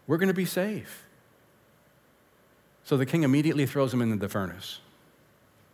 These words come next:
And notice what happens. It says, "Then the king Nebuch-, then King Nebuchadnezzar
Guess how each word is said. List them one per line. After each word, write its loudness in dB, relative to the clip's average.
And -2
notice 4
what 6
happens. -2
It -16
says, 8
"Then 8
the 6
king 6
Nebuch-, 6
then 6
King 4
Nebuchadnezzar 4